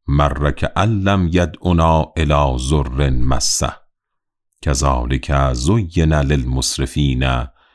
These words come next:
ما کانوا یعملون. و هنگامی که به انسان گزندی برسد،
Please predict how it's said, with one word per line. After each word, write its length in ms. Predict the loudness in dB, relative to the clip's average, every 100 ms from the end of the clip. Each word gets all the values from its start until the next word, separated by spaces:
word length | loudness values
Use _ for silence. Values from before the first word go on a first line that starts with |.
| _ _
ما 340 | 0 0 0 -2
کانوا 680 | -4 -2 0 2 2 2 0
یعملون. 800 | -2 -4 -2 0 0 0 -2 -6 -14 _ _ _ _ _ _ _ _ _ _ _ -4
و 100 | 0
هنگامی 560 | 2 2 2 2 2
که 140 | 0 0
به 100 | 0
انسان 480 | 2 2 2 2 2
گزندی 640 | 2 0 2 0 2 2 4
برسد، 640 | 2 0 0 0 -2